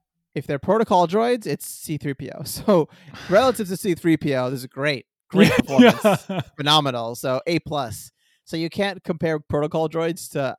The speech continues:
Speaker 1: astro, tr-, astro droids or whatever they're called. I forget
Speaker 2: No.
Speaker 1: the, right? So, like, R two D two as the North Star, meh, okay performance. But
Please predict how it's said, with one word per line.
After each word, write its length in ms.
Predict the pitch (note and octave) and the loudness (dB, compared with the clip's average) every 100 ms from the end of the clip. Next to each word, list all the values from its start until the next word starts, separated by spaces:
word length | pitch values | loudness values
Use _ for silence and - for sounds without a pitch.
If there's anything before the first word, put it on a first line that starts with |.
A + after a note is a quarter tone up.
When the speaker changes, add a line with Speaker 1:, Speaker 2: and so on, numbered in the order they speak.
| - | -8
Speaker 1:
astro, 480 | C3 - - C3 B2 | -6 -6 -8 -10 -10
tr-, 80 | - - C3+ | -14 -12 -6
astro 380 | B2+ - A#2+ - | -6 -6 -12 -12
droids 260 | G#2 - | -12 -14
or 80 | B2 | -12
whatever 380 | C#3 B2 C3 B2 | -14 -16 -18 -18
they're 100 | E3 | -18
called. 240 | - - | -18 -18
I 40 | D3 | -16
forget 220 | - A2+ | -12 -10
Speaker 2:
No. 60 | F#2+ | -8
Speaker 1:
the, 180 | - - _ _ _ - | -10 -12 _ _ _ -12
right? 220 | D3 F3 _ _ _ | -12 -12 _ _ _
So, 300 | D3+ C3+ C3+ | -2 0 0
like, 260 | B2 B2 _ _ _ _ - | -2 -4 _ _ _ _ 0
R 160 | F3 | 2
two 180 | - E3 | 4 0
D 140 | E3+ G#3 | 0 -4
two 240 | F#3+ D#3 | -2 0
as 160 | C#3+ D3 | 0 -4
the 80 | |
North 240 | C#3 C3 B2+ | -6 -6 -6
Star, 500 | D3+ D3 D3 D#3+ - | -4 -4 -2 -6 -10
meh, 300 | D#4 D4 C#4+ - | -8 -8 -6 -2
okay 400 | G#3+ E3 E3+ C#3 | 0 0 -2 -4
performance. 680 | C#3 C#3+ B2+ A#2+ F2 D3+ - | -6 -8 -10 -10 -14 -18 -8
But 200 | C#3+ | -8